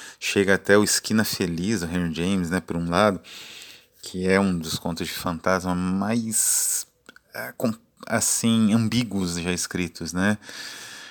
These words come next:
E, enfim, por conta, né, desse trabalho bastante alentado e muito caprichado dessas duas editoras, eu tive a inspiração de fazer esse vídeo.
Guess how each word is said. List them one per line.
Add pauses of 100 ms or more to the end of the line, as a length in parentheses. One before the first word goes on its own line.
(260)
E,
enfim, (1800)
por
conta,
né,
desse
trabalho
bastante
alentado
e
muito (260)
caprichado
dessas
duas
editoras,
eu
tive
a
inspiração
de
fazer
esse
vídeo.